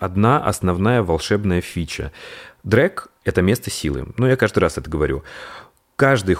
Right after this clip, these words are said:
кто хоть раз это пробовал, с удовольствием вам это подтвердит. Перевоплощаясь, вы получаете просто какой-то неимоверный буст энергии, уверенности в себе и огромные силы сдвигать горы. Самый важный момент — научиться это не терять, смываясь. М,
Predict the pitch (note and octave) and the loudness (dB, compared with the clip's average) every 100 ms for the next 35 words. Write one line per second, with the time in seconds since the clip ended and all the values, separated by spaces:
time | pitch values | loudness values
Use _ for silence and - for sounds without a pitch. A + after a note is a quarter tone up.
0 | - - A#2+ A#2+ A2+ G2+ - - - E3 | -2 -2 0 2 2 2 2 0 0 0
1 | F3 A#2 F#2 F2 F2 F#2+ D3 G2 E2+ E2+ | 0 -2 -2 0 2 2 2 0 0 2
2 | G#2 A2 - F2+ E2+ D2 C#2 - _ A#2+ | 0 -2 -4 -2 -2 -4 -10 -14 _ 2
3 | C3 C3+ B2 - F#3 G3+ - A2+ A#2+ A#2 | 4 4 2 2 2 2 2 2 2 4
4 | B2+ C#3 A#2 A2+ - - - B2+ A#2 G#2 | 2 2 0 0 -2 -4 0 2 4 4
5 | A#2+ B2 B2 G#2+ F#2 F2+ G#2+ G#2+ G#2 F3+ | 6 4 4 2 2 -2 0 2 4 2
6 | B2 F#2 F2+ F#2 A2+ G2+ F#2 - - E2+ | 0 0 2 2 2 2 -2 -6 -10 -4
7 | G#2 D#3+ E3 - _ A#2 A#2 - _ - | 2 4 2 -4 _ 0 0 -2 _ -2
8 | G#2+ G2+ G2+ G2 A2 C#3 C#3+ C#3 B2+ F#2+ | -2 0 2 4 4 4 2 0 -2 0
9 | A2+ F#2+ F2 E2+ F2+ - - E2+ E2 D2 | 2 0 -2 2 2 0 -8 0 2 2
10 | E2+ - - - - - E3 C#3+ C3+ C#3 | -2 -14 -20 -20 -12 0 4 4 4 4
11 | A2 D3 A3 - A2+ - F3 - B2 A#2 | 4 4 2 2 2 2 -4 0 2 2
12 | G#2 G#2 G2 D3 F3 - - - B2 G2 | 0 2 2 2 0 -8 -10 -2 2 4
13 | C#2 C2 - - F#2+ F2 E2 | 2 -2 -10 -4 -2 0 -2